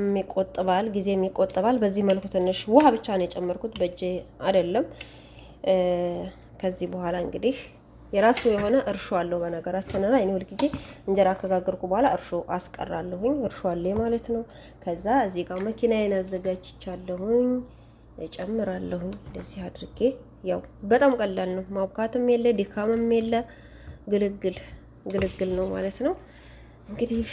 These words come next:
እ፣ ይቅርታ ለመንጠባጠቡ፣ ይቅርታ እየጠየቅኩኝ።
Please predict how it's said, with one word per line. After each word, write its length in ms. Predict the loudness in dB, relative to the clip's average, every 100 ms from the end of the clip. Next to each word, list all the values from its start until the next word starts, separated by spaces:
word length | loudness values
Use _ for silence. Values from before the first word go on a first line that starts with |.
| -4
እ፣ 140 | 0 0
ይቅርታ 380 | 0 -4 -8 -6 -6 -4 -4 -2
ለመንጠባጠቡ፣ 1800 | 0 0 2 4 4 2 -10 -2 0 0 -2 -4 -2 -2 -2 -2 -2 -4 -2
ይቅርታ 380 | -4 -4 -8 -8 -6
እየጠየቅኩኝ። 840 | -4 -6 -8 -6 -6 -6 -4 -2